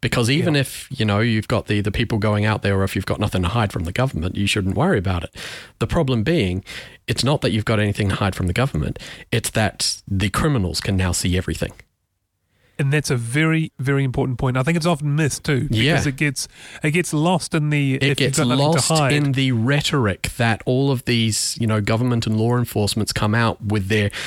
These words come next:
Speaker 1: you know, their burning torches and their pitchforks, uh, and
Speaker 2: <laughs>
Speaker 1: yell down anybody who says anything about it. But the, the whole point of this thing is these things are here to protect you from people with malicious intent.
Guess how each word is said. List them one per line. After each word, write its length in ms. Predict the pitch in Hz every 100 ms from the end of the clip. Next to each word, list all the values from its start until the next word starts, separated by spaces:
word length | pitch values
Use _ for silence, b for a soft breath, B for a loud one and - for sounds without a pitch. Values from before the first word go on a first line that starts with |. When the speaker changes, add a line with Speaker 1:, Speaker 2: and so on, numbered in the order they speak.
| B B
Speaker 1:
you 80 | -
know, 200 | 104 104
their 200 | 101 107
burning 440 | 101 117 123 113 104
torches 460 | 120 117 - 110
and 120 | 110
their 80 | 101
pitchforks, 840 | 98 95 - - 90 85 - - - B B B B B
uh, 460 | 120 123 123 120 -
and 560 | 117 120 120 120 113 -
Speaker 2:
<laughs> 80 | 175
Speaker 1:
yell 460 | 113 113 135 135
down 420 | 117 120 143 127 101
anybody 440 | 104 98 98 101
who 120 | 87
says 320 | 101 - 113 107
anything 380 | 101 92 101
about 320 | 95 110 135 101
it. 220 | - -
But 160 | 113 -
the, 180 | 113
the 120 | 104 117
whole 200 | 147 117
point 360 | - 131 147
of 140 | 104 -
this 200 | 98 -
thing 220 | 101 104
is 200 | 110 90
these 220 | 113 120
things 320 | - 113 104 -
are 80 | 95
here 260 | - 110
to 100 | 101
protect 520 | 98 104 - 139 - -
you 320 | 135 113 90 - B
from 220 | B 113 107
people 480 | - 139 - 95 92 B B
with 160 | - 104
malicious 440 | 117 110 - 117 107
intent. 640 | 98 - 131 87 -